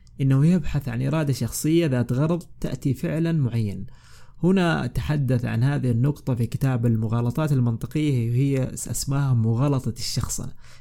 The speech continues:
لذلك هذا الكتاب هو تتمة لكتاب المغالطات المنطقية. لكن هذا لا يعني أننا لا نستطيع أن نقرأه دو-، أن نقرأ هذا الكتاب دون قراءة المغالطات المنطقية.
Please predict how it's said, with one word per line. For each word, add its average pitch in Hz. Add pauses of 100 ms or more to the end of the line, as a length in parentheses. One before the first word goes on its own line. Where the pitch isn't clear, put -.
لذلك 131
هذا 139
الكتاب 135 (220)
هو 110
تتمة 143
لكتاب 123
المغالطات 113
المنطقية. 107 (480)
لكن 117
هذا 143
لا 151
يعني 131
أننا 120
لا 135
نستطيع 127
أن 117
نقرأه 131
دو-، 127 (240)
أن 117
نقرأ -
هذا 120
الكتاب 123
دون 135
قراءة - (400)
المغالطات 117
المنطقية. -